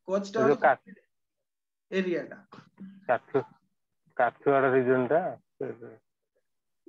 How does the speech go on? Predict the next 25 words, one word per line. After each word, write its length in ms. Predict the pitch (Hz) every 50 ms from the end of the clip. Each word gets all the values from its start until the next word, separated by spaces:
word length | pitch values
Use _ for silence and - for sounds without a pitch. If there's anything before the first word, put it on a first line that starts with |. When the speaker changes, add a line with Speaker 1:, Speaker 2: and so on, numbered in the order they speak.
| - _ -
Speaker 1:
ନାଇଁ, 500 | 143 151 170 175 190 202 240 240 226 196
ଆମେ 260 | - 156 160 185 208 208
ଯେମିତି 340 | 196 202 196 196 196 220
ଶୁଣନ୍ତୁ, 300 | 202 202 185 160 147 143 - - -
କିବିଥୁ 540 | 175 185 180 175 214 220 208 - 233 240 233
ଯେମିତି 340 | 233 226 220 214 190 226
ସେ 160 | 220 226 220 208
ପଏଣ୍ଟ 440 | 208 208 190 190 196 202 196 196
ଟା 100 | 202 196
ହେଲା, 220 | 196 190 190 190 190
ଇଷ୍ଟର୍ଣ୍ଣ 500 | 185 175 175 - - 180 185 180 180 180
ମୋଷ୍ଟ 300 | 180 175 180 180 - -
ପଏଣ୍ଟ 320 | 165 160 156 160 160 156 160
ଟା 80 | 170
ହେଲା 220 | 170 175 170 170 170
କିବିଥୁ, 600 | 170 - 165 156 135 143 143 135 143 143 156 165 -
ଏଇ 120 | 156 160
ପଏଣ୍ଟ 560 | 156 160 156 147 147 143 139 127 - _ -
ଟା, 80 | 151 208 254 - - _ _ _ _ _ _ _ _ _
ହେଲା। 260 | 101 - - 196 - - - - _ _ _ _ _ _ _ _ _ _ -
ସେମିତି 560 | - - - 190 185 185 196 202 196 208 233 247 247 - -
ଇଆର 400 | 180 196 196 208 208 226 233 233
ପଏଣ୍ଟ 460 | - - 196 190 196 196 196 196 - -
ଟା 80 | 214
କଣ, 240 | 214 214 156 139 123